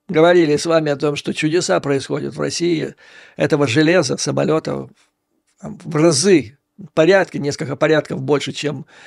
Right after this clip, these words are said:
у Украины, и тем не менее они не могут не то что господство, превосходство в воздухе достать, э, достигнуть. Вот парадокс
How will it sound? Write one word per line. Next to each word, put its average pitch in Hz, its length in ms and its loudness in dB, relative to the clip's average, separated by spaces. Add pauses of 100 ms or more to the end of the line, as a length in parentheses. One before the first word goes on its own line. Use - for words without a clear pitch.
(360)
у 147 480 0 (100)
Украины, 160 680 2
и 139 180 -8
тем 147 180 -2
не 147 80 -4
менее 175 340 -4
они 147 240 -4
не 143 120 -6
могут 135 320 -6
не 143 100 -8
то 175 120 -6
что - 140 -8
господство, - 560 -8
превосходство - 580 -6
в 170 60 -8
воздухе - 440 -10 (320)
достать, - 420 -10 (240)
э, 143 240 -2
достигнуть. 139 840 -4
Вот 202 440 0
парадокс 170 600 0